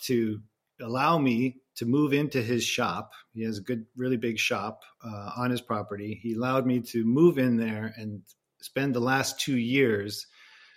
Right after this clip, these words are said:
going through the R and D phase of getting it up to where it is now, and was a big part of the engineering side of things. I'm not an engineer. I, I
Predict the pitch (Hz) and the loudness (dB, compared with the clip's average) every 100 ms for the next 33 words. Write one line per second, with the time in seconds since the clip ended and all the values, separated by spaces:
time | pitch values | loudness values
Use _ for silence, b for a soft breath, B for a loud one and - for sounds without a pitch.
0 | B B 113 131 131 131 - 123 123 120 | B B 0 2 4 2 0 0 2 2
1 | 117 117 135 127 117 127 139 135 117 107 | 2 2 2 2 0 0 0 0 -2 -2
2 | 110 113 107 107 123 117 120 117 110 - | -2 -4 -6 -4 -2 -2 -2 -2 -4 -8
3 | _ _ _ - 139 123 - 123 117 123 | _ _ _ -10 -8 -8 -4 -2 2 2
4 | 120 117 135 107 113 104 101 104 123 - | 2 2 2 2 -2 -4 -8 -8 -10 -14
5 | b b b _ 139 120 117 117 113 123 | b b b _ -6 -4 -2 -2 2 0
6 | 113 107 202 165 - - 180 123 117 - | 0 4 8 8 6 2 4 6 2 -4
7 | - - 139 127 123 113 113 110 - _ | -16 -6 -4 -2 -2 -4 -10 -14 -20 _
8 | 127 120 165 160 143 147 143 151 139 123 | -10 -4 0 2 2 4 6 6 4 0
9 | 117 107 98 90 101 90 85 110 131 127 | -2 -4 -6 -10 -14 -14 -12 -4 -2 0
10 | 123 120 117 113 110 110 107 104 - 110 | 2 0 0 -2 -2 -2 -4 -8 -14 -16
11 | 107 107 _ 107 101 98 | -16 -16 _ -16 -16 -16